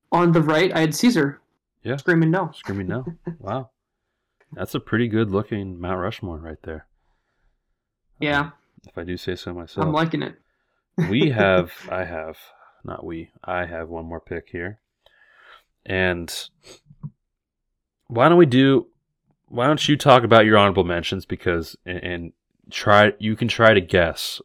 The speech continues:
Speaker 2: what my last one's gonna be. 'Cause I could, I,
Speaker 1: Well,
Speaker 2: I guarantee you can go through, like, twenty different movies,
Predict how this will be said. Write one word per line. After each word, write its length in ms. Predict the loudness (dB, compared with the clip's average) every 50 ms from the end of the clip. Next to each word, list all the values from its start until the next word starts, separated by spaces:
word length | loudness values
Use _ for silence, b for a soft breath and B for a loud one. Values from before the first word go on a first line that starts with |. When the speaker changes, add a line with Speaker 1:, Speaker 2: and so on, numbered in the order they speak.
| _ -6
Speaker 2:
what 160 | -6 -6 -4
my 120 | -4 -6
last 320 | -4 -4 -4 -4 -6 -8 -10
one's 140 | -12 -12
gonna 160 | -12 -14 -14 -14
be. 300 | -16 -16 -18 -18 -18 _ -12
'Cause 140 | -12 -10 -6
I 160 | -4 -6 -4
could, 220 | -6 -8 -10 -10 -8
I, 260 | -8 -6 -6 -8 -8 -12 b b b b b b
Speaker 1:
Well, 260 | 0 0 0 0 -4 -14 _ _ _ _
Speaker 2:
I 140 | -6 -6 -4
guarantee 500 | -2 -2 -2 0 -2 -2 -4 -4 -4 -4
you 120 | -2 -2
can 80 | -4 -2
go 180 | -2 -2 -2 -2
through, 180 | -4 -4 -6
like, 240 | -4 -6 -6 -8 -10
twenty 340 | -16 -12 -8 -6 -4 -4 -2
different 320 | -4 -4 -6 -6 -10 -12
movies, 460 | -12 -16 -16 -16 -16 -18 -18 -20 -20